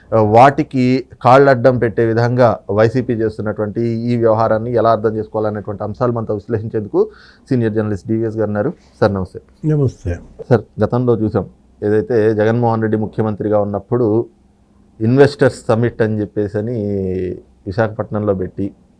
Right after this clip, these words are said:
Speaker 1: ఆ రోజున కూడా అక్కడ వచ్చేటువంటి వాళ్ళని పెట్టుబడులను తెప్పించేలాగా, వాళ్ళు పెట్టుబడులు పెట్టే విధంగా వాళ్ళని మోటివేట్ చేసే విధంగా ఆయన మాట్లాడాలి కానీ, మా దగ్గర ఉన్న ప్రతిపక్షం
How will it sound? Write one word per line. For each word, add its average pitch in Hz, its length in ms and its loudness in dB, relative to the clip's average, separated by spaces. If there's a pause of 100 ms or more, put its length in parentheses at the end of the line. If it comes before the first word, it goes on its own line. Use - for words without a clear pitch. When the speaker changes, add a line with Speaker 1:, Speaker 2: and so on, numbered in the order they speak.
(560)
Speaker 1:
ఆ 110 140 4
రోజున 131 320 4
కూడా 117 520 4 (580)
అక్కడ 120 320 -2 (320)
వచ్చేటువంటి 127 500 2
వాళ్ళని 123 320 6
పెట్టుబడులను 120 600 4
తెప్పించేలాగా, 107 760 0
వాళ్ళు 110 220 2
పెట్టుబడులు 117 380 2
పెట్టే 113 280 2
విధంగా 131 360 4
వాళ్ళని 120 400 4
మోటివేట్ 110 520 -2
చేసే 123 160 2
విధంగా 120 220 2
ఆయన 117 100 0
మాట్లాడాలి 107 520 -2
కానీ, 120 460 -2 (460)
మా 120 140 8
దగ్గర 123 300 6
ఉన్న 120 120 2
ప్రతిపక్షం 123 680 0